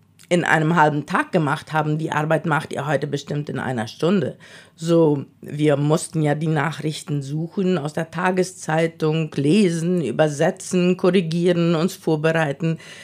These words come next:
Mit einem Papier sind wir dann gekommen und haben die Nachrichten gelesen. Aber, aber das war schön, wir haben das genossen. Oder ich hab's jedenfalls genossen.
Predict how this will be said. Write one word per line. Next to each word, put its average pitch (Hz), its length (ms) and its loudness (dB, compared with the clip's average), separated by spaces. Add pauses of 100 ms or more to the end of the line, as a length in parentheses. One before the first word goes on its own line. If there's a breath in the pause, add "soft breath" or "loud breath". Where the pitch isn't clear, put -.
(120 loud breath)
Mit 170 180 0
einem 165 240 4
Papier 170 720 4
sind 160 240 0
wir 160 80 2
dann 151 260 0
gekommen 147 460 -2
und 147 160 -4
haben 151 200 -2
die 151 60 -2
Nachrichten 151 600 -6
gelesen. 139 440 -2 (480 loud breath)
Aber, 139 480 -2 (1000)
aber 147 180 0
das 175 200 -2
war 170 120 -2
schön, 175 480 0
wir 147 260 -4
haben 156 200 -2
das 156 180 -6
genossen. 151 500 -6 (240)
Oder 131 180 -6
ich - 220 0
hab's - 280 -2
jedenfalls 151 600 -2
genossen. 143 480 -8